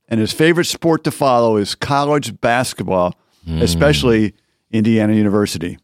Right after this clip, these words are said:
Speaker 1: Jim Cato earned a bachelor's degree in music from Cedarville, and today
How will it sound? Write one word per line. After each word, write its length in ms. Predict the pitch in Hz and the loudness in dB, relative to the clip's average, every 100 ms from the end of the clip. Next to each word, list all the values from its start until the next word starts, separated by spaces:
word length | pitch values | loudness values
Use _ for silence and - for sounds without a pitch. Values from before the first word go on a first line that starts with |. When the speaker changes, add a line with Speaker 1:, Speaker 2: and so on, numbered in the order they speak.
| _ _ _ _ _ _ - | _ _ _ _ _ _ -4
Speaker 1:
Jim 220 | 151 135 | -2 0
Cato 320 | 165 160 147 | 2 4 4
earned 260 | 135 143 131 | 2 2 2
a 60 | |
bachelor's 500 | 117 127 135 143 127 | 2 2 0 -2 -6
degree 320 | 131 117 131 120 | -4 -2 -2 0
in 140 | 117 | 0
music 360 | 117 131 131 - | 2 2 0 -2
from 160 | 107 | -6
Cedarville, 640 | 92 - 160 139 104 101 113 | -4 -2 0 2 2 0 0
and 140 | 117 | -2
today 540 | 120 101 160 170 131 | -2 2 2 2 0